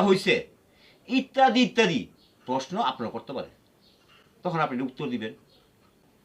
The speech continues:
আবার দেখা গেল আপনার বাড়ি বা আপনার ব্যবসাটা এমন একটা এলাকা যেখানে অনেক লোকজন সমাগম, অনেক ব্যবসা বাণিজ্য হয়, সব সময় লোকজনের চলাচল থাকে, তখন কিন্তু পুলিশ ওই এলাকাটায় ডিউটি করার জন্য যাতে আইন শৃঙ্খলা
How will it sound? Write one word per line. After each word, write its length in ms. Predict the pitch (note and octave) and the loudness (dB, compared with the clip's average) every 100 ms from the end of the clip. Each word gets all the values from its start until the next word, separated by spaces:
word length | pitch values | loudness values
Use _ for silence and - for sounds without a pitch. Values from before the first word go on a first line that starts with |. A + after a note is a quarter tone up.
| _ _ _ - | _ _ _ -4
আবার 200 | D#3 G#3 F#3 | -2 0 0
দেখা 160 | F#3 G3+ | 2 2
গেল 120 | F3+ G#3+ - - D3 | 2 0 -4 -8 -6
আপনার 200 | E3 C3 | -4 -2
বাড়ি 200 | D3 D3 F#2 E2 | 0 0 -6 -2
বা 60 | C3+ | -2
আপনার 220 | E3 B2 | -2 -2
ব্যবসাটা 340 | D3 - C#3 A2+ - | -2 -2 -4 -4 -4
এমন 220 | C#3 F3+ A#3 | -4 0 0
একটা 120 | A#3 A#3 | 2 2
এলাকা 200 | A3+ G3 F#3+ | 4 2 0
যেখানে 200 | D3+ D3+ F3+ | -2 -4 -4
অনেক 220 | A#3+ C4 F3+ G#3 | 0 0 0 0
লোকজন 260 | F3 D#3+ D3+ | 0 -2 -2
সমাগম, 340 | D3+ D3 A2+ E2 _ _ _ _ _ _ _ - | -4 -2 -2 -6 _ _ _ _ _ _ _ -4
অনেক 260 | G#3 B3 F3 | 0 2 0
ব্যবসা 220 | G#3 - | -2 0
বাণিজ্য 200 | E3+ D#3+ C#3 | 0 0 0
হয়, 140 | G#2+ - - _ _ - | 0 -2 -14 _ _ -6
সব 320 | F#3 A#3+ A#3+ - | 2 4 4 2
সময় 200 | F#3+ E3+ | 2 2
লোকজনের 380 | F3 D3 E3+ C4+ - _ _ | 2 2 2 0 -2 _ _
চলাচল 260 | - D#3+ F#3 C#3+ | -4 -4 -4 -6
থাকে, 180 | A#2 D#2+ - _ _ _ _ _ - | -8 -12 -20 _ _ _ _ _ 0
তখন 180 | E3+ E3+ E3+ | 2 2 0
কিন্তু 160 | F#3 F3+ | -2 -2
পুলিশ 200 | G3 A3 - - - | -2 -2 -4 -10 -4
ওই 160 | G3+ C4+ C#4 | 2 6 6
এলাকাটায় 480 | C4 A#3 F3+ C#3 F2+ E2 | 6 4 2 2 0 -6
ডিউটি 200 | C3+ F3+ A#3 | -6 2 6
করার 200 | A#3 F#3+ | 6 4
জন্য 160 | F3 A#2+ - _ _ _ - - | 2 -2 -6 _ _ _ -20 -8
যাতে 160 | A#2 A#2+ A#2 | -6 -4 -2
আইন 120 | D3 D#3+ | -2 -4
শৃঙ্খলা 400 | - C#3+ B2+ C3 | -10 -8 -4 -2